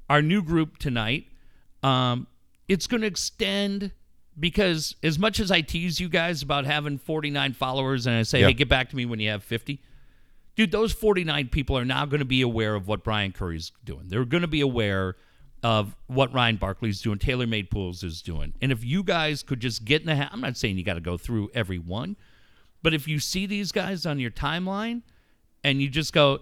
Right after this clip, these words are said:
Speaker 1: "Dude, it takes two seconds."
Speaker 2: They're
Speaker 1: You
Speaker 2: the reason
Speaker 1: retweet it
Speaker 2: why
Speaker 1: out.
Speaker 2: right now you guys are not getting charged.
Speaker 1: Yeah.
Speaker 2: You know?
Speaker 1: They're the guys. And, and if you could just do that for us, that's all I'm asking. It's just as simple as a retweet and send it out. I know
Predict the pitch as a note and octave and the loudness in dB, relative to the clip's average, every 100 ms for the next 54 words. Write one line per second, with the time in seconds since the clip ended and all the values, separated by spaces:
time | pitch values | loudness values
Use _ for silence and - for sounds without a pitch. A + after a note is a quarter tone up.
0 | - B3+ F#3+ C3+ - - G#3 F#3+ F3 G2 | -6 -8 -6 -6 -6 -4 -4 -4 -4 -4
1 | F#2+ A2+ A#2+ B2+ - - A#2 - A2+ A2+ | 0 4 6 6 6 6 6 6 6 4
2 | G#2 F#2+ F#2 G2 F2+ F2 F2+ F2 E2 - | 2 2 2 2 2 2 0 0 -4 -4
3 | D#2 C#2 - - - E3+ F#4+ G#4 - E2+ | -4 -4 -10 -20 2 10 10 8 0 -4
4 | F2 F2+ - G3+ A#3+ A#3+ C4 F#4 G#2+ - | 0 0 4 4 4 2 -2 -4 -10 -12
5 | - - - - F3 E3+ E3 - D3+ B2+ | -14 -20 -6 4 6 6 2 2 4 4
6 | F3 - G3+ F3+ E3+ B2 G#2+ C#3 G3+ A3 | 2 0 0 0 -2 -4 0 2 2 0
7 | G#3 - B2+ C3 A3+ C4+ - - - - | -4 0 4 4 2 0 -6 -10 -6 0
8 | F3+ A3+ B3 A#3+ F#3+ - C#2 - A#2+ - | 4 6 6 4 2 -2 -10 -6 -4 0
9 | E3 D3+ - C3 B2 - F#3+ F#3+ F#3+ E3+ | 0 -2 0 2 2 2 0 2 4 4
10 | C#3+ C3 A#2+ F#3 - G#3 G#3 - B2+ A#2+ | 2 0 0 -2 2 2 0 0 0 0
11 | - D#3+ D#3 D3 D#3+ G#3+ - _ _ _ | 0 -2 -2 -2 -2 -4 -10 _ _ _
12 | _ _ _ - C#3+ D#3 | _ _ _ 6 6 6